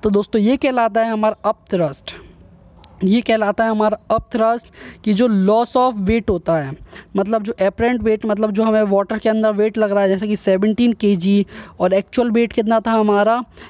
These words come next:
Actual weight कितना था हमारा, ट्वेंटी केजी, और इसे subtract करेंगे अपथ्रस्ट से, मतलब अपथ्रस्ट के कारण, अपथ्रस्ट के कारण जो loss of weight हुआ, उसे, उसे कहा जाता है हमारा apparent weight।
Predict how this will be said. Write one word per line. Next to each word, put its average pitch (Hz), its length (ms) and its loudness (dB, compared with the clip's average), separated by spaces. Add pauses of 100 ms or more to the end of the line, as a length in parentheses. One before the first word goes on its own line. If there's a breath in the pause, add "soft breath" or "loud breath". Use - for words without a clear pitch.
(120)
Actual 226 400 0
weight 220 200 0
कितना 214 260 0
था 226 120 0
हमारा, 208 360 0
ट्वेंटी 202 500 0
केजी, 202 560 0 (300 loud breath)
और 185 280 4
इसे 196 340 -2 (220)
subtract 226 500 -2
करेंगे 208 340 0
अपथ्रस्ट - 580 -4
से, 185 160 0
मतलब 180 280 -2
अपथ्रस्ट 233 480 -4
के 247 120 -2
कारण, 202 420 0 (360 loud breath)
अपथ्रस्ट 233 540 -2
के 240 120 0
कारण 202 540 0
जो 175 520 -2
loss 190 320 2
of 226 100 0
weight 220 300 2
हुआ, 208 320 2 (640 loud breath)
उसे, 240 360 0
उसे 220 420 -2
कहा 208 200 0
जाता 190 320 -2
है 190 80 2
हमारा 180 340 0
apparent 190 540 -4
weight। 160 360 -2